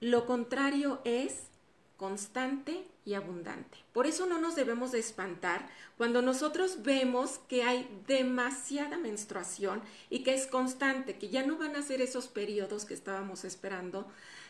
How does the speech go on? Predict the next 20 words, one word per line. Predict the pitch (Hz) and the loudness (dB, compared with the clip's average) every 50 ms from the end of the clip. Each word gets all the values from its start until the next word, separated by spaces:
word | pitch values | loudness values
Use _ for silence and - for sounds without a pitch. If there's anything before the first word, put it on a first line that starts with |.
| - - | -18 -4
de | 190 180 254 254 247 247 277 320 - - - - - - - | 4 6 8 8 8 6 2 -2 -6 -10 -18 -20 -20 -20 -6
veintiocho | - 180 226 226 226 220 220 220 240 240 240 240 - 254 226 | 2 4 6 6 6 4 2 4 6 6 6 6 4 2 2
días | 247 269 277 254 196 175 - | 2 2 2 2 2 -2 -4
que | - - | -6 -8
estábamos | - - 196 196 202 196 202 202 202 | -6 -2 0 0 0 0 -2 -4 -6
acostumbradas | 208 - - 202 202 - 220 214 202 233 220 226 247 277 269 - - | -6 -6 -6 -6 -4 -2 -2 -2 0 0 0 0 0 0 -2 -2 0
o | 233 233 | 2 2
a | |
lo | 220 247 247 | 2 2 2
que | - 254 | 2 0
estábamos | 254 254 - 311 381 392 370 320 311 262 | 0 2 0 0 0 0 -2 -4 -4 -6
acostumbradas | 240 - 220 220 - 226 226 214 240 233 240 247 262 262 254 | -6 -6 -6 -6 -6 -6 -4 -2 -2 -2 0 -2 -2 -2 -2
en | 226 220 | -2 -2
nuestro | 226 226 - 240 233 - | -2 -4 -4 -6 -4 -4
periodo, | 254 254 269 277 269 226 180 - - | -2 0 0 0 0 0 -2 -6 -8
sino | - - - 240 226 226 233 226 - | -8 -2 0 2 2 2 0 0 0
que | 226 208 | 0 0
se | - 247 226 | 2 0 0
van | 220 240 247 247 277 | 2 2 2 2 0
a, | 320 | -4